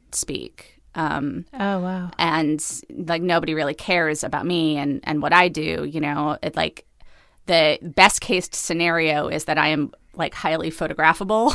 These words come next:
Speaker 1: <laughs> and not a human
Speaker 2: <laughs>
Speaker 1: being. And so to imagine what Polly went through as somebody who not only, you know, was this person's wife, but was also really felt that she was a fifty-fifty creative collaborator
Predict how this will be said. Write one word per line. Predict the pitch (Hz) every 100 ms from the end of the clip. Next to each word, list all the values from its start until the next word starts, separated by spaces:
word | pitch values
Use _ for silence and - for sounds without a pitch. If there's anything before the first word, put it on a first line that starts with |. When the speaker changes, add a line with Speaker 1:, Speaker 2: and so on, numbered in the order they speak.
| -
Speaker 1:
<laughs> |
and | - 175
not | 170 160
a | 208
human | 208 156 185
Speaker 2:
<laughs> |
Speaker 1:
being. | 143 - 175 175 - - - -
And | 190 185
so | 185 190 180
to | 180 - 196 185 - - 202
imagine | 208 226 277 220
what | 185 -
Polly | - 202 240
went | 208 170
through | 170
as | 160
somebody | 165 170 175 170
who | 160 175 165 160 156 - - _ _ -
not | 196 220
only, | 262 233 208 185 165 151 - _
you | 185 185
know, | 156 156
was | 160 165 160 - -
this | 175 160
person's | - 160 160 147 143 -
wife, | 156 160 147 - -
but | 151 -
was | 160 160 - _
also | - 202 226 -
really | 180 190 226 214
felt | - 190 -
that | -
she | -
was | 160
a | 156
fifty-fifty | - 160 - 156 160 156 156
creative | - 151 147 143
collaborator | - 143 151 170 185 202 214